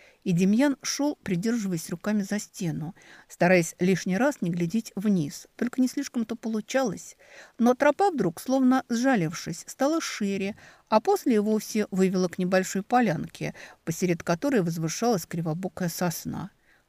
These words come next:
Вот и ладно, надо немного посидеть, перевести дыхание.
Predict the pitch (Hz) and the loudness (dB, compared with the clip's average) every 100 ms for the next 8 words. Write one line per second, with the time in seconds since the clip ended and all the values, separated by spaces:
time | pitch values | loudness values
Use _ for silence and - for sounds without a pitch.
0 | - 415 185 147 151 175 175 180 - _ | -4 -2 -2 -2 -2 -2 -2 -4 -6 _
1 | _ - 165 254 330 202 170 254 277 247 | _ -2 0 2 0 0 -2 -6 -6 -6
2 | - 170 160 156 - - - _ - 190 | -4 -6 -6 -10 -12 -20 -20 _ -2 0
3 | 208 208 - - - 226 - 151 156 160 | 0 -4 -6 -8 -4 -4 -2 -6 -6 -8